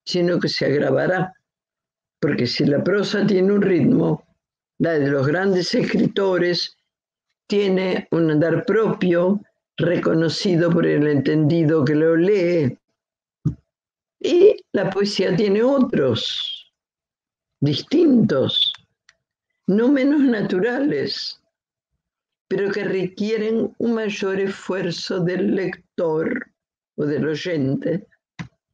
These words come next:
para llegar juntos al mismo punto, ya que en los casos en que intenta depurar la sintaxis o la forma, suele recurrir a una necesaria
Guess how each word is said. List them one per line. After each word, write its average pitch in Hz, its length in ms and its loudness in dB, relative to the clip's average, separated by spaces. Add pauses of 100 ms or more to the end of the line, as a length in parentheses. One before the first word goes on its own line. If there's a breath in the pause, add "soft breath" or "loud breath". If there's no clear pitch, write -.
(280)
para 175 220 -4
llegar 185 440 -4
juntos 175 680 -4
al 180 80 -4
mismo 190 460 0
punto, - 760 -2 (720)
ya 170 260 -6
que 185 240 -2
en 156 140 -2
los 135 180 -4
casos 202 560 -4
en 123 160 -2
que 151 120 -4
intenta 170 440 -2
depurar 170 500 -2
la 170 140 0
sintaxis 170 1120 -4 (360 soft breath)
o 160 120 -2
la 185 140 -2
forma, 170 640 -2 (1160)
suele 220 600 -2
recurrir 175 1000 -2 (340)
a 175 140 -6
una 196 220 -2
necesaria 214 1200 -4